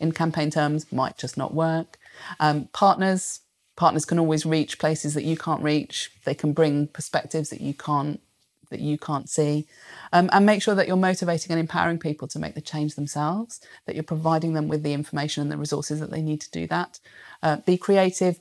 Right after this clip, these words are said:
be edgy. We always say that you can be much edgier than, edgier than you think you can. I, we work in a local government space, which is quite safe, and people are quite risk averse,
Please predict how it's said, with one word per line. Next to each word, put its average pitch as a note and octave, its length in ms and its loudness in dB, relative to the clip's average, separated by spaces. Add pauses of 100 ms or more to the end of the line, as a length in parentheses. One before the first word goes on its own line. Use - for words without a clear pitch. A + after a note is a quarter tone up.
be F3 220 2
edgy. F3 640 2
We F3 100 4
always F3+ 240 4
say D#3+ 140 2
that D3+ 100 0
you D3+ 140 0
can D3+ 100 0
be D3 140 2
much E3 460 2
edgier D3+ 380 0
than, D3 160 -2 (180)
edgier D3 320 -2
than C#3+ 140 -2
you D3 60 0
think E3 260 -2
you D#3+ 80 -2
can. D#3+ 300 0
I, D#3+ 80 -2
we D#3+ 220 2
work D3+ 200 4
in D3+ 80 0
a D3 40 4
local C#3 260 0
government C#3+ 400 -2
space, C#3 380 -2
which - 160 -14
is - 80 -12
quite - 340 -8
safe, - 540 -4 (560)
and D#3 100 -2
people C#3+ 260 -2
are D3 120 2
quite D#3 480 -2
risk C3+ 240 -4
averse, C3+ 440 -2